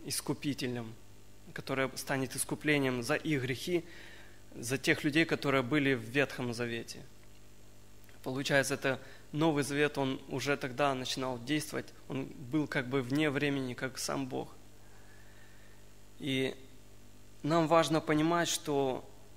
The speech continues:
что Бог, Он, когда создавал нас, Он, э, я видел наши, наш выбор в жизни и видел, что мы в лице Адама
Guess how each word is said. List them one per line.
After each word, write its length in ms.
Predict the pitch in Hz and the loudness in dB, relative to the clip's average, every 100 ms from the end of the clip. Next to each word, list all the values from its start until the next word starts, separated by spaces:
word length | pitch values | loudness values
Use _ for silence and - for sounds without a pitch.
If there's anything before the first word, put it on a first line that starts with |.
| - - - - - - | -16 -14 -16 -16 -16 -10
что 340 | - - 147 139 | -8 -4 -2 0
Бог, 360 | 127 185 - | 4 4 6
Он, 320 | 151 143 135 - - - - | 4 4 2 -4 -14 -14 -6
когда 240 | 143 147 | 2 2
создавал 480 | - 135 147 143 143 | 2 2 4 6 6
нас, 420 | 151 160 - - - - - - - - - - - - | 6 4 2 -4 -10 -18 -18 -18 -18 -18 -18 -18 -18 -14
Он, 440 | - 131 131 131 - - - | -6 -2 0 -2 -4 -12 -12
э, 300 | 131 127 127 | -8 -6 -4
я 200 | 135 143 - - - | 0 0 -2 -14 -10
видел 500 | 113 113 160 151 143 | -8 0 0 4 4
наши, 720 | 139 143 - 143 131 127 123 113 | 6 6 4 4 4 2 0 -2
наш 340 | 131 147 - | 0 2 2
выбор 340 | 139 170 147 127 | 4 4 4 2
в 60 | |
жизни 480 | 110 131 120 127 120 | 2 0 0 -2 -2
и 60 | 127 | 0
видел, 320 | 147 156 139 | 0 2 2
что 200 | - 147 | 0 2
мы 380 | 143 147 139 - - - - - - - - - - - - | 2 2 2 -2 -10 -18 -18 -18 -20 -20 -20 -20 -20 -20 -10
в 60 | 127 | -2
лице 360 | 131 139 180 151 | 0 2 2 6
Адама 920 | 135 127 147 147 127 127 104 98 | 6 8 8 8 4 2 -2 -6